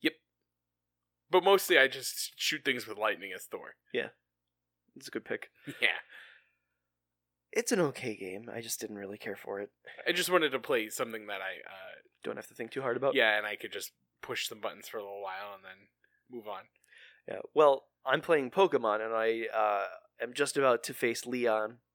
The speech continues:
Speaker 2: I just finished up my battle against Hop, who is the, the rival for this game.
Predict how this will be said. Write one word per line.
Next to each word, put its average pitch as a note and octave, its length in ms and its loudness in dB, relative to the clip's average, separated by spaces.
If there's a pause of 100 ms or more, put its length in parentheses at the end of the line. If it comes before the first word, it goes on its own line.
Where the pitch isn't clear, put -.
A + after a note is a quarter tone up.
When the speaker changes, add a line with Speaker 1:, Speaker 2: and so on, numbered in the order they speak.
(220)
Speaker 2:
I A#2+ 80 0
just A#2+ 240 0
finished B2 280 -2
up A2+ 120 4
my A2+ 80 4
battle A2+ 320 4
against A2 320 -2
Hop, A#2+ 300 4 (680)
who B2 160 -2
is A2+ 200 -2
the, G#2+ 320 2
the A#2 100 0
rival B2 460 4
for C3+ 180 -2
this B2+ 160 -4
game. C3+ 320 0